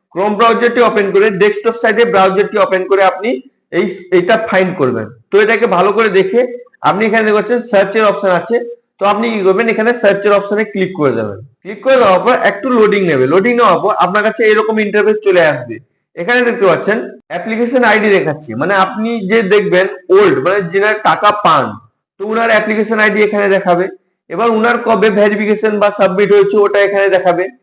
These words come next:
আহ, এখানে ফাইনাল, মানে কবে যে ব্লকে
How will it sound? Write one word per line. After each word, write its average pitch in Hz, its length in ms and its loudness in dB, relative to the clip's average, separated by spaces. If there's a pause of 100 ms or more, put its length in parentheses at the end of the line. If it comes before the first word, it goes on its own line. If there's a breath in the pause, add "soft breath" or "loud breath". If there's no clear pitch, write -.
(400)
আহ, 170 200 -4 (100)
এখানে 220 240 2 (140)
ফাইনাল, 208 380 0
মানে 214 200 0 (300)
কবে 196 260 4
যে 214 180 2 (340)
ব্লকে 196 320 2